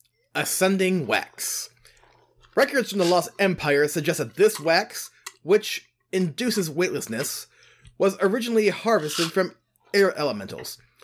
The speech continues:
specifically the Invisible Stalker. The reconstruction of this formula used by contemporary alchemists is a compound created by a sage who was a noted expert on elementals, specifically the plane of air. It is a common,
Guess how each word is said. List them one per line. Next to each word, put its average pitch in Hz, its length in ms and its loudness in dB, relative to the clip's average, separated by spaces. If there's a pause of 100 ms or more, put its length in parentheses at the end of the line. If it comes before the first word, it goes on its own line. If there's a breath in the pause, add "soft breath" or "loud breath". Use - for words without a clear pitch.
specifically 170 580 -2
the 147 200 -2
Invisible 160 440 0
Stalker. - 520 -2 (680 soft breath)
The 165 60 -4
reconstruction 226 680 -2
of 160 180 -2
this 156 200 -4
formula 160 420 0
used 147 320 -2
by 151 120 0
contemporary 151 840 0
alchemists 117 400 -4
is 143 60 -8
a 147 80 0
compound 147 520 -2
created 143 260 0
by 135 100 -2
a 123 100 -6
sage 123 540 -2 (380 loud breath)
who 254 100 -2
was 233 80 0
a 220 40 2
noted 208 320 4
expert 180 400 -2
on 165 140 0
elementals, 156 680 -2 (360 soft breath)
specifically 175 540 -2
the 143 120 -2
plane 156 440 -4
of 139 180 -4 (140)
air. 107 400 -2 (800)
It 156 260 -6
is 170 180 0
a 156 240 2 (400)
common, 233 480 0